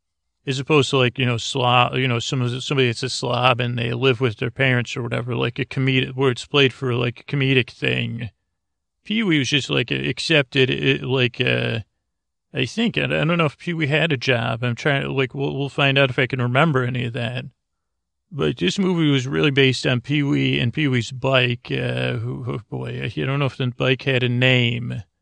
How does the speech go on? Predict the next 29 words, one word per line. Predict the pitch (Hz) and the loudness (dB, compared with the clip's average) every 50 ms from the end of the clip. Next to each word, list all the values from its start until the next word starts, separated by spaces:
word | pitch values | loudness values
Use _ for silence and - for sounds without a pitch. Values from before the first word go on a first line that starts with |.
| _ _ _ _ _ _ _ - | _ _ _ _ _ _ _ -4
But | 147 147 - | -4 -4 -2
so | - 165 160 | -2 0 0
the | 143 147 | 0 0
movie | 147 143 165 202 233 226 185 196 151 143 | 0 0 0 0 0 0 2 2 2 2
opens, | 147 151 147 139 - 147 139 131 123 - | 4 4 4 4 4 2 0 0 2 2
I | 131 120 | 0 0
think, | 120 - 160 135 - - | 2 0 -2 -2 0 0
in | 135 127 | 0 2
the | 123 120 | 2 2
morning. | 117 127 131 135 139 143 135 117 113 107 123 - 123 131 - - _ _ _ _ _ _ _ _ _ - | 2 2 2 4 4 6 4 4 2 0 -4 -6 -8 -8 -10 -12 _ _ _ _ _ _ _ _ _ -2
Oh, | - 147 151 | 0 2 2
let | 143 151 165 | 2 0 -2
me | 180 170 | -2 -2
talk | - 170 160 139 123 - | 0 2 2 2 2 2
about | 143 131 123 | 2 2 2
one | 131 131 131 | 0 0 0
other | 127 123 120 127 117 | 2 2 2 0 -2
thing | - 147 135 117 | 0 -2 -2 -2
before | 117 113 - 135 131 | -4 -6 -4 -4 -2
I | 113 | -2
start | - - - 131 120 | -2 -2 -2 -2 0
talking | - 135 127 117 120 | 0 -2 -2 -2 -2
about | 123 117 - | -4 -4 -4
the | 127 | -2
movie, | 123 135 135 123 117 | 2 2 2 2 2
which | 117 123 123 - - | 0 -2 -4 0 0
is | 135 117 120 | 0 2 4
the | 127 | 2
music, | 120 127 135 143 143 135 127 113 - 131 123 123 123 - - | 4 4 4 4 4 2 2 0 -4 -6 -8 -8 -10 -10 -10